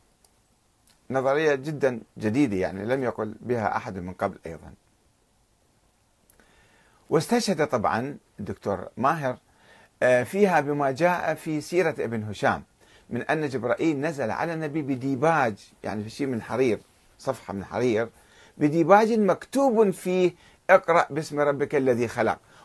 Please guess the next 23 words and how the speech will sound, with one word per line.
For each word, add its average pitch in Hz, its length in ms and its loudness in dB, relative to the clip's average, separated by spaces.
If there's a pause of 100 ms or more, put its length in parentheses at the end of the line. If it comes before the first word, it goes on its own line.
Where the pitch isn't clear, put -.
وجبرائيل 151 640 6
كان 165 200 6
يقول: 165 220 4
"النبي 202 320 10
اقرأ"، 165 320 8 (260)
ويراوي 143 600 8
الصفحة 107 560 -4
هذه 82 160 -10 (260)
مكتوبة: 123 480 2 (480)
"اقرأ، 196 400 8 (640)
اقرأ، 185 420 6 (240)
اقرأ"، 170 300 6
والنبي 151 320 0
يقول: 151 340 0 (280)
"ما 151 240 2
أقرأ، 135 380 -4
ما 139 180 -2
أقرأ، 123 360 -6
ما 131 200 -4
أقرأ". 117 300 -6 (1700)
فيستشهد 165 680 2
بهاي 180 200 4
القصة 139 480 0